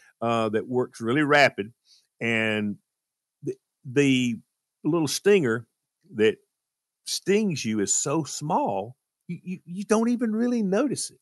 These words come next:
Uh, what they do is they sit down in the, on the, on the floor of the ocean, and they, uh,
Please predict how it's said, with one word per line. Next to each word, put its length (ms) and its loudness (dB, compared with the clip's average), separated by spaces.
Uh, 300 0
what 160 2
they 120 8
do 240 4
is 140 8
they 100 2
sit 340 0
down 400 0
in 100 -6
the, 60 -2
on 120 -2
the, 240 -6
on 100 -4
the 60 -6
floor 240 -4
of 60 0
the 80 -4
ocean, 360 0
and 240 -4
they, 400 -10
uh, 480 -2